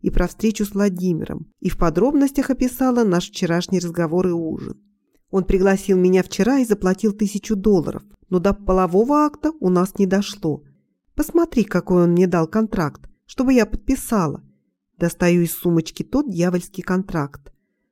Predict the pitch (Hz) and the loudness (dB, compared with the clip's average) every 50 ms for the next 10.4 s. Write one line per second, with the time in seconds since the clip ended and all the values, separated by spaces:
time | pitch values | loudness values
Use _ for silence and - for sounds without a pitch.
0 | _ - - 285 311 403 427 403 214 165 156 170 170 - - 170 165 156 175 - | _ -4 -4 0 4 4 4 4 2 0 0 0 -2 0 0 0 2 2 0 0
1 | - 170 175 175 - - 190 214 269 294 285 277 262 254 254 254 254 _ _ _ | 2 0 0 0 -2 -4 -2 0 2 2 2 2 2 0 -2 -2 -4 _ _ _
2 | - 175 170 170 165 170 190 226 254 262 233 233 254 254 247 254 - - 170 175 | -2 0 0 2 2 2 2 4 4 4 4 4 2 2 2 -2 -6 -4 -4 -4
3 | - 202 196 - 285 - - 285 294 277 233 165 156 - - - - - - - | -4 -6 -4 -4 -4 2 4 4 6 6 4 2 0 -4 -8 -20 -20 -14 -2 2
4 | 185 175 - 185 180 170 185 185 185 180 180 - - 185 - - 190 185 185 190 | 2 2 4 2 2 4 4 4 4 4 4 0 -4 -8 -2 0 0 0 2 2
5 | 190 185 185 185 - 247 285 - - 262 233 220 208 202 202 220 254 311 320 - | 2 2 2 2 0 -2 0 0 -2 0 2 2 2 4 2 2 2 2 0 -4
6 | - - - 240 208 190 160 - 202 - - - - - - - - _ _ _ | -8 -2 0 2 2 2 2 0 -4 -8 -8 -10 -16 -16 -18 -20 -20 _ _ _
7 | _ _ _ _ _ - 175 180 190 190 180 185 190 - - - 175 160 160 151 | _ _ _ _ _ -2 2 4 4 4 4 2 -2 -6 -2 -2 -2 -2 0 2
8 | 175 208 277 330 320 - 285 254 202 - - - - _ _ _ _ _ _ - | 4 4 4 4 4 4 2 2 2 -2 -6 -18 -20 _ _ _ _ _ _ -12
9 | 180 156 196 202 190 208 247 311 294 220 202 - 190 170 185 180 - 208 220 226 | -2 2 2 2 2 4 4 4 4 4 4 2 2 4 4 2 2 2 2 2
10 | 196 214 240 196 151 - 151 | 4 2 2 2 0 -2 -6